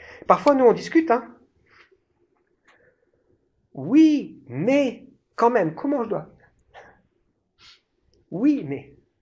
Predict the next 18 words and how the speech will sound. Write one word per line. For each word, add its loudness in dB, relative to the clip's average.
Et -10
là, -4
on -12
voit -4
Josué, -8
bah, -10
qui -16
accepte. -20
L'obéissance 4
est -10
quelque -12
chose -8
d'important -12
dans -10
nos -10
vies. -18
Difficile, -14
hein ? -20